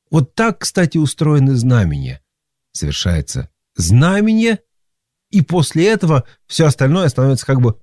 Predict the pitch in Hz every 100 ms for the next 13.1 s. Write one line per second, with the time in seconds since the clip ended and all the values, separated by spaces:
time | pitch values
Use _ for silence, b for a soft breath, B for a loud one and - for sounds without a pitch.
0 | - 135 139 147 123 143 131 92 78 71
1 | 71 87 90 104 87 69 65 _ _ _
2 | _ _ _ _ - 101 92 143 175 -
3 | 127 98 117 135 120 95 90 85 85 98
4 | - 139 120 98 101 - 117 117 110 -
5 | 160 220 214 - - _ _ _ - 110
6 | 104 90 82 73 92 98 92 - 170 233
7 | - _ _ _ _ _ - 139 131 -
8 | - - 175 190 170 - 147 - 110 123
9 | 135 147 127 _ _ _ _ _ - 107
10 | 101 - - 139 135 135 135 110 104 117
11 | 110 - 117 104 87 - _ _ 107 -
12 | 120 127 110 104 120 127 - 127 95 -
13 | -